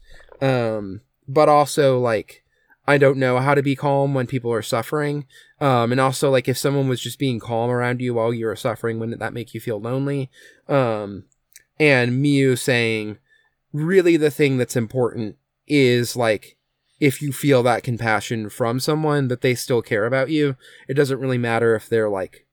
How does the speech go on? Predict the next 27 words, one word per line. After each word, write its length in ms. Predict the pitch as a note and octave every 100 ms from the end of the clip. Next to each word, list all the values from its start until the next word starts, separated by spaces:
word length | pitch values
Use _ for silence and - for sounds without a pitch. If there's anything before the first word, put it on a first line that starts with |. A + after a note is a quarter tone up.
| -
calm 320 | - B2+ A#2
or 80 | G2
anxious 400 | G#2+ - A2+ -
about 260 | - - -
it." 120 | - _ _ _ _ _ _
Um, 500 | C#3 B2 G#2+ A1+ - - _ _ _ _
so 400 | - G2+ E2+ F2+ -
I 100 | C#3
think 140 | C3 B2
this 220 | A#2 A#2+
is 100 | A2+
a, 300 | A2 G2+ F2+ -
a, 400 | A#2 G2 G2 - _ _ _ _ _ -
like, 340 | C3+ G2 - - _ _ _ -
additional 580 | D#3 C#3+ C3+ - C#3+ C3+
important 500 | B2+ C#3 C3+ C#3+ C#3
note. 320 | C#3 C3 C3+ _ _ -
Um, 500 | C#3 A#2 A2+ G#2 G2+ _ _ _ _
and 80 | D3+
in 80 | D3
particular, 500 | C#3 C3 - C3 B2
the, 140 | A#2+
like, 300 | A2 G#2+ - - - -
the 120 | D3
having 380 | D3 D3+ C#3+ C#3+
someone 400 | - D3 C3 B2
there 400 | A2+ G#2+ C3